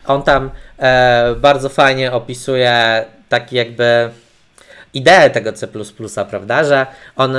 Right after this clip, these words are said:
bardzo często robi na przykład analogię do, e, języka C, jakbyśmy coś napisali w C, jakbyśmy coś napisali w C plus plusie,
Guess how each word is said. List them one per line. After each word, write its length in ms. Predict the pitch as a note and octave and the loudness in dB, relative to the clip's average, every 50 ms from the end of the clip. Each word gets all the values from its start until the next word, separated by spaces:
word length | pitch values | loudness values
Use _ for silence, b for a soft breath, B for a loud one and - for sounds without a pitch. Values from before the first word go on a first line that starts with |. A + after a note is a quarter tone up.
| C3 C3+ | -6 -4
bardzo 300 | C3 C#3+ D3 C#3+ C#3 C3 | 2 0 0 2 0 -4
często 280 | - D3 C#3+ - - C#3 | -4 -4 -4 -2 -2 -4
robi 200 | B2+ A#2+ A#2+ A#2 | -4 -4 -6 -8
na 100 | A#2+ A#2 | -8 -8
przykład 280 | - - - A#2+ A#2 - | -8 -6 -8 -8 -8 -6
analogię 640 | B2 B2 B2 B2 B2 B2 B2 A#2+ A#2+ A#2+ A2+ A2 | -8 -6 -4 -2 -2 -2 -2 -2 -2 -2 -2 -2
do, 420 | G#2 G#2+ A2 G#2+ G#2+ G#2 G2+ G2 B B B B B - | -2 -4 -4 -2 -2 -2 -2 -4 B B B B B -6
e, 300 | A#2+ A2+ A2 A2 A2+ A2+ | -4 -2 -2 -2 -2 -2
języka 420 | A#2+ B2 B2 A#2 A#2 A#2 - A2 G#2+ | -2 -4 -4 -4 -6 -6 -6 -8 -8
C, 280 | - - D3 D3+ C#3+ | -2 0 2 2 2
jakbyśmy 300 | C3+ B2 B2 B2 - B2+ | 0 0 -4 -8 -12 -12
coś 160 | A#2+ - B2 | -14 -14 -10
napisali 420 | B2+ A#2 A2+ A#2 - A#2+ A#2 A2 G#2 | -10 -8 -8 -8 -6 -4 -4 -4 -6
w 60 | - | -4
C, 160 | - C#3+ D3+ | 0 2 2
jakbyśmy 300 | C#3 B2 A#2+ A#2 - A#2+ | 2 2 0 -8 -12 -12
coś 180 | - - A#2 - | -14 -14 -14 -12
napisali 400 | A#2 A2 - - - A#2 A2 G#2 | -12 -12 -12 -6 -6 -6 -6 -6
w 40 | - | -10
C 120 | - - | -12 -14
plus 220 | - A2+ G#2+ - | -12 -12 -18 -16
plusie, 440 | _ - E3 E3+ E3+ - D3+ C#3 C3+ | _ -8 -8 -8 -4 -2 -2 -2 -2